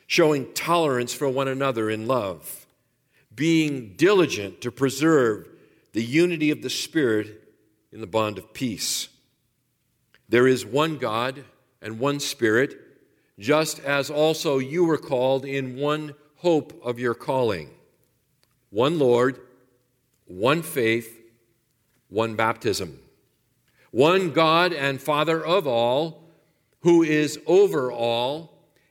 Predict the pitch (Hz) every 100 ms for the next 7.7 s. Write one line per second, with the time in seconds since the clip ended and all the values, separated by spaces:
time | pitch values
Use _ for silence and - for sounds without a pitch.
0 | _ 127 139 127 - 170 190 190 156 110
1 | 110 107 110 143 _ _ _ _ _ -
2 | 135 135 - 165 170 143 - 101 80 73
3 | - _ _ _ _ _ _ _ _ _
4 | - - - 165 170 185 226 226 180 202
5 | 226 196 123 123 117 143 160 160 160 147
6 | 123 143 160 143 135 - 175 180 170 147
7 | 143 139 147 156 107 101